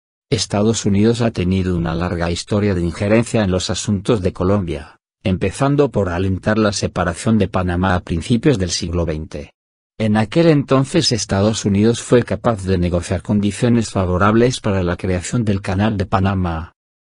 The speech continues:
El ejemplo más reciente fue en dos mil trece,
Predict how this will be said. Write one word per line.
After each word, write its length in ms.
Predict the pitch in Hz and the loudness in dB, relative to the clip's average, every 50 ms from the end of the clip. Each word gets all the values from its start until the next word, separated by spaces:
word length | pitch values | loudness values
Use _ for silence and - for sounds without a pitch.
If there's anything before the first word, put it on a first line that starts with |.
| _ _ - | _ _ -6
El 160 | 95 92 92 | -4 -2 -2
ejemplo 500 | 95 95 - - 107 98 - - 104 95 | -2 -2 0 0 0 0 0 0 0 2
más 360 | 95 113 123 113 101 101 85 | 4 4 2 2 0 -4 -4
reciente 480 | 98 92 - - 113 107 95 - 113 98 | -4 -4 -2 -2 -2 -2 -2 -4 -8 -8
fue 180 | - - 95 | -4 -4 -2
en 80 | 90 87 | -2 0
dos 240 | 85 98 101 95 98 | 0 0 -2 -2 -2
mil 240 | 95 92 85 82 | -4 -4 -4 -6
trece, 560 | - - 87 87 85 - - - - - - | -8 -8 -8 -8 -8 -8 -10 -14 -14 -14 -16